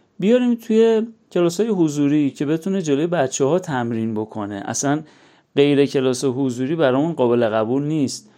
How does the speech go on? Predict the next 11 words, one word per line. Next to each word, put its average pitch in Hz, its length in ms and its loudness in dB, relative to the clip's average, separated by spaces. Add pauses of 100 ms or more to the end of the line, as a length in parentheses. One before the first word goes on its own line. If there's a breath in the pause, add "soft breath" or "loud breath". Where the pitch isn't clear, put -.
(220 soft breath)
می‌خوایم 139 360 -2
یه 165 140 -2
چیزی 170 280 -6
یاد 165 300 4
بگیره 107 400 -8 (600 soft breath)
و 120 240 0
براش 123 340 0
مؤثر 131 520 -2
باشه. 214 260 -6
برای 156 240 0
همین 180 460 -4